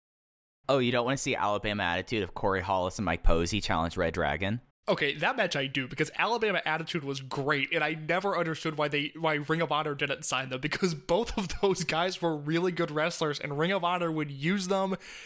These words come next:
Speaker 2: they would get over in the building, and then they wouldn't sign them.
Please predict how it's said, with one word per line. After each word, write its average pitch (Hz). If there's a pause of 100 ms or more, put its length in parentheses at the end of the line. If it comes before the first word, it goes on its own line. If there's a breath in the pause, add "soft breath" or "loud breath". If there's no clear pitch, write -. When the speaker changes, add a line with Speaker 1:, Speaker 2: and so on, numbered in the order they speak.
(120)
Speaker 2:
they 156
would 156
get 196
over 180
in 165
the 151
building, 160
and 160
then 151
they 156
wouldn't 151
sign 156
them. 131